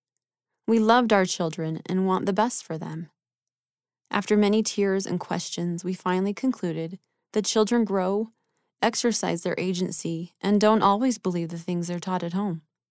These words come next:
Unfortunately, my daughter's marriage fell apart, and she still doesn't want to come back to the church. All I can do is remember the promise that she will remember and be blessed because of the things she was taught at home.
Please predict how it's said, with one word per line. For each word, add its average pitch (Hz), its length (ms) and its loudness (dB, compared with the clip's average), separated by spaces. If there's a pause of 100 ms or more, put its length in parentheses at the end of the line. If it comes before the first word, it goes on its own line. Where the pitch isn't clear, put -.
(1080)
Unfortunately, 226 720 2
my 180 160 0
daughter's 185 360 2
marriage 175 420 0
fell 170 180 -4
apart, - 540 -6 (500)
and 190 140 2
she 247 100 0
still 277 240 2
doesn't 202 260 4
want 175 220 0
to 170 80 -8
come 170 220 -2
back 165 220 -6
to - 100 -12
the 156 80 -8
church. - 520 -8 (1300)
All 247 120 8
I 294 80 4
can 311 180 8
do 208 220 8
is 196 160 0
remember 180 340 4
the 180 140 0
promise 160 500 -2
that - 180 -6
she 226 220 0
will 233 100 2
remember 208 680 2 (360)
and 196 100 2
be 190 120 2
blessed 175 360 0
because 202 360 0
of 196 100 -2
the 180 100 -2
things 170 380 -4
she - 100 -8
was 165 140 -6
taught 175 220 -6
at - 80 -8
home. 170 380 -4